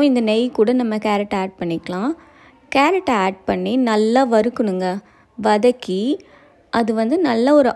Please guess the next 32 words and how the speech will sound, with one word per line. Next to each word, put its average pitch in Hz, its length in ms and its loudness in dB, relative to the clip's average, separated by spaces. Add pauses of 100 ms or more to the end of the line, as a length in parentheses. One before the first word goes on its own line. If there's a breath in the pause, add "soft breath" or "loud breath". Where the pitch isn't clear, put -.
(120)
ஆரஞ்சிஷா 254 680 2
மாறணும். 180 440 -2 (540 soft breath)
கேரட் 247 380 2
ஆரஞ்சா 214 380 4
தான் 214 160 0
இருக்கும், 226 280 -4
அது 226 120 -2
எல்லாத்துக்கும் 185 460 -4
தெரியும். 180 360 -2
இது 240 180 0
வந்து 220 260 0
நல்லா 262 320 2
வத-, 214 320 2
ஃப்ரை 247 280 2
ஆனதுக்கப்புறம் 240 560 0
எப்படி 196 220 0
ஆகும்னா, 190 360 0
நல்லா 233 300 2
ஒரு 214 220 4 (420 loud breath)
மஞ்சள் 254 460 2
கலந்த 247 360 0
ஒரு 226 160 2
ஆரஞ்சு 202 360 -2
கலர் 190 320 0
மாதிரி 190 220 0
ஆகும். 185 360 -2
நல்லா 226 260 2
குக் - 380 -4
ஆகி 214 300 2
ஒரு 220 180 4
ஆரஞ்சா 202 400 -2
மாறிடும். 190 480 -2